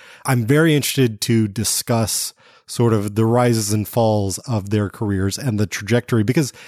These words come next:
you know, they started about the same time, and I, they've both somehow stayed in their lanes as far as not getting stuck in big Hollywood films and still being able to make the films that they really wanna make.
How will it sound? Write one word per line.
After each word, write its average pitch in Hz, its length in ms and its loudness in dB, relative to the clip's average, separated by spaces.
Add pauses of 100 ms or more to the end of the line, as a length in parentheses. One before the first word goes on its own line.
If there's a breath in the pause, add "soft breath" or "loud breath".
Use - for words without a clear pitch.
(100)
you 185 100 0
know, 131 80 2
they 185 80 2
started 185 360 0
about 113 220 0
the 110 60 -2
same 113 320 0
time, 95 540 -2 (480 soft breath)
and 110 560 0
I, 131 200 0
they've 131 540 0
both 127 400 0
somehow 123 580 0
stayed 110 720 0 (500 loud breath)
in 135 420 2
their 101 640 2 (160)
lanes 98 540 0
as 98 120 -10
far 101 360 -2
as 95 320 -4 (400 loud breath)
not 113 400 -2
getting 113 420 2
stuck - 560 -4
in 104 480 0 (560 soft breath)
big 117 220 2
Hollywood 135 500 2
films 117 540 2
and 92 140 -4
still 135 260 2
being 123 160 2
able 117 180 2
to 101 80 -2
make 107 200 0
the 92 100 -6
films 110 320 0
that 95 80 -6
they 104 140 2
really 104 220 0
wanna 95 180 -4
make. 98 360 -2